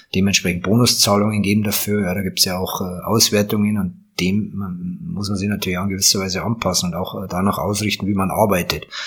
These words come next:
und, äh, wie man die Qualität hochhält, ja, ohne, ohne auch zu überziehen. Ja, es gibt ja da verschiedene Kategorien, die man im Moment fahren kann in der Ausbildung.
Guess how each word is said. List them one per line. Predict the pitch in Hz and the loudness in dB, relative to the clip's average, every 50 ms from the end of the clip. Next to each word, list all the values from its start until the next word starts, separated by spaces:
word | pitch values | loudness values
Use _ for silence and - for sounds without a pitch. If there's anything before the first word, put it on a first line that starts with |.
| - - - _ _ _ | -12 -14 -16 _ _ _
und, | 95 90 87 90 90 - | -8 -6 -6 -4 -6 -6
äh, | 92 92 | -6 -4
wie | 87 95 | -4 -2
man | 95 98 | -2 -2
die | 92 92 | -2 -2
Qualität | 87 - 85 85 82 - - 117 120 - | -2 -2 -2 -2 0 2 2 2 2 2
hochhält, | - 110 104 - 104 104 104 104 101 - - - | 2 0 2 2 0 0 0 -2 -4 -6 -8 -8
ja, | 92 92 92 | -8 -8 -8
ohne, | 82 90 98 98 92 87 | -6 -4 -4 -4 -4 -4
ohne | 87 92 95 90 90 87 85 | -4 -4 -6 -6 -6 -8 -8
auch | 87 - | -10 -6
zu | - - - 95 | -4 -2 -2 0
überziehen. | 104 113 120 120 - - - 113 113 113 110 113 - - _ _ _ _ _ - | 0 0 2 4 4 4 4 4 4 2 2 0 -4 -10 _ _ _ _ _ -6
Ja, | 87 92 | -6 -2
es | 98 92 - | 0 0 0
gibt | - 95 - - | 0 -2 -2 -2
ja | 92 | -2
da | 90 90 | 0 0
verschiedene | 87 - 90 - - 95 95 98 95 92 90 90 90 85 87 92 87 - | 0 2 2 2 2 2 2 0 0 0 -2 -4 -4 -6 -6 -6 -4 -2
Kategorien, | - 92 87 - 90 - 92 85 95 117 117 | -2 -2 -2 -2 -2 -2 0 2 4 4 4
die | 113 107 | 4 2
man | 107 104 101 | 2 2 2
im | |
Moment | 104 101 98 98 98 95 | 2 2 2 2 2 0
fahren | - - 165 - - - | 0 0 0 0 0 0
kann | - 202 196 | 0 -2 0
in | 185 190 | 0 0
der | 95 90 78 | 0 0 0
Ausbildung. | 82 98 - - - - 98 95 95 92 - | 2 2 2 0 0 0 -2 -2 -2 -4 -6